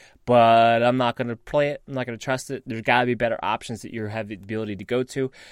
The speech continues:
And while Preston Williams and Devontae Parker, I think, have looked good as far as their own individual performances, uh, just be-, given Josh Rosen, given that offensive line, given the, the status of that team in general, I don't know how you play anybody on that team.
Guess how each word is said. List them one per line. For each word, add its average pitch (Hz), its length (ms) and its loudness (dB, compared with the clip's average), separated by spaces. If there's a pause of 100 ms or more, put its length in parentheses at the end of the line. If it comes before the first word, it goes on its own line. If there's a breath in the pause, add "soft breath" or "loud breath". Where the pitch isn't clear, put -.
(100)
And 147 120 2
while 175 140 10
Preston 185 380 0
Williams 170 260 -2
and 143 100 -6
Devontae 143 320 0
Parker, 147 380 -2
I 139 160 2
think, 143 200 -8
have 120 180 -6
looked 107 400 -4
good 202 300 0 (440 soft breath)
as 120 140 0
far 139 220 6
as 135 80 2
their 135 200 -2
own 131 240 0
individual 127 640 -2
performances, 139 880 -4 (400 soft breath)
uh, 117 240 2
just 117 240 -8 (180)
be-, 143 140 -10 (300)
given 175 240 6
Josh 143 320 4
Rosen, 135 300 2
given 139 240 0
that 131 120 2
offensive 123 400 -2
line, 120 220 0
given 123 200 0
the, 104 160 -8 (100)
the 117 100 -2
status 117 460 -4
of 113 320 0
that 110 200 -2
team 113 260 -6
in 98 120 -4
general, 110 460 0
I 139 80 2
don't 147 120 0
know 127 80 -2
how 120 120 -6
you 107 100 -6
play 104 240 -6
anybody 92 280 -6
on 85 100 -8
that 80 120 -10
team. - 240 -20